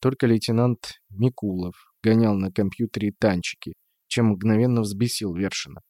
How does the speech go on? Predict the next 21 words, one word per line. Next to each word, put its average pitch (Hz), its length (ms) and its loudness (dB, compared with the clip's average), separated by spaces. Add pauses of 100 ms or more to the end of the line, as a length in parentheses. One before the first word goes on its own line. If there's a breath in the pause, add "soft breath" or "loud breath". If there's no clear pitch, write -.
(140)
"Присаживайся 127 640 0
вот 90 160 -8
сюда", — 67 360 -10 (360)
указал 104 400 0
он 98 140 -4
на 98 100 -4
стул 110 320 -4
Рите, 82 340 -12
а 78 80 -10
сам 135 320 -4 (180)
напустился 110 760 -2
на 104 100 0
лейтенанта. 95 640 -4 (340)
"Это 101 180 -2
что 123 220 0
такое?" 110 480 0 (760)
"Я 98 100 0
что 139 200 0
тебе 120 220 0
сказал 113 400 2
сделать?" 98 420 -2